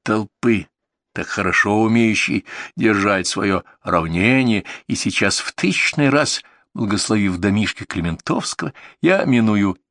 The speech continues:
изгородь скверика с бетонным сортиром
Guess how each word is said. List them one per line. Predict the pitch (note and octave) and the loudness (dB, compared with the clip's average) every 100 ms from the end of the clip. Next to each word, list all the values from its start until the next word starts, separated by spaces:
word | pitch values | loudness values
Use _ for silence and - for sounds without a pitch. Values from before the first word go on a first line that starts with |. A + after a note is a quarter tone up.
| - | 0
изгородь | A#2 F#2+ G2+ G2 - | 0 2 0 0 0
скверика | - E3 G#3 G#3 - F#3+ - _ _ _ _ _ - | -4 -2 0 0 0 -2 -2 _ _ _ _ _ -12
с | - | -2
бетонным | C#3+ - D#3 D3+ D#3+ | -2 2 2 2 0
сортиром | - - D3 C3+ D#3+ D#3 C#3+ | 0 -2 -2 -2 0 2 0